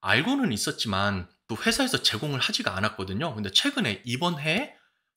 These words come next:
또 보험 플랜이 바뀌면서 제가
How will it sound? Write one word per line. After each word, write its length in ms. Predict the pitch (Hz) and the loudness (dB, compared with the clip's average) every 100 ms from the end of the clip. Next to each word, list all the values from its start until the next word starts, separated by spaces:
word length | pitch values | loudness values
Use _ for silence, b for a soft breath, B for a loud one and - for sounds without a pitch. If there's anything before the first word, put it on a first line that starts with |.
| - | -14
또 160 | - | -14
보험 360 | - 120 202 202 | -4 2 2 2
플랜이 380 | - 311 302 - | 2 4 4 0
바뀌면서 880 | - - 190 160 110 92 95 87 b b b b - | -4 -4 -2 -2 -2 0 -2 -4 b b b b -8
제가 160 | 101 95 | -4 -2